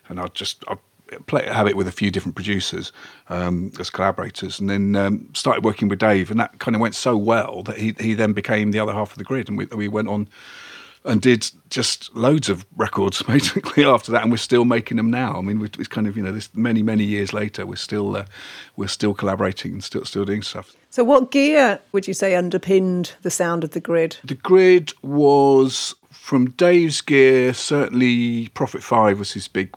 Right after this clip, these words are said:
Speaker 1: big synth. He had a P P G Wave two point two, um, some Korg, some Korg stuff. I think the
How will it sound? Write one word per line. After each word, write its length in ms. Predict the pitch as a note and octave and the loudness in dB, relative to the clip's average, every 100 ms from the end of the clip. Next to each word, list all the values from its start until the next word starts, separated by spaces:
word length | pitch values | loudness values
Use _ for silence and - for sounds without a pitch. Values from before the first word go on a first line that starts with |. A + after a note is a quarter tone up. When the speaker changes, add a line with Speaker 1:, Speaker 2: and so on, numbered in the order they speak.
| _ - | _ -8
Speaker 1:
big 160 | F#2+ F#2+ - - - | -8 -8 -18 -20 -16
synth. 600 | - - G#2 A2 - - _ | -10 -4 -2 -4 -6 -20 _
He 100 | G#2 | -2
had 100 | G2+ | -2
a 40 | |
P 220 | - G#2+ | -2 -6
P 160 | - G2 | -4 -6
G 260 | - G#2+ | 0 0
Wave 440 | G#2 G2+ G2 F#2 - | 2 2 2 -2 -10
two 180 | - G#2+ | -8 -8
point 360 | - G#2 G2+ - | -6 -6 -6 -8
two, 640 | - G2+ G2+ G2+ G2+ G2+ - | -6 -2 0 2 0 -2 -6
um, 460 | F#2+ F2+ F2 D2+ - | -10 -10 -10 -12 -12
some 260 | - G2+ | -10 -10
Korg, 320 | - - A2 - | -8 -2 -2 -2
some 180 | - | -6
Korg 340 | G#2 A2+ G#2+ G2+ | -4 -2 -2 -2
stuff. 320 | - G2+ F2+ | -6 -6 -6
I 60 | - | -6
think 160 | A#2 | -4
the 140 | F#2 | -4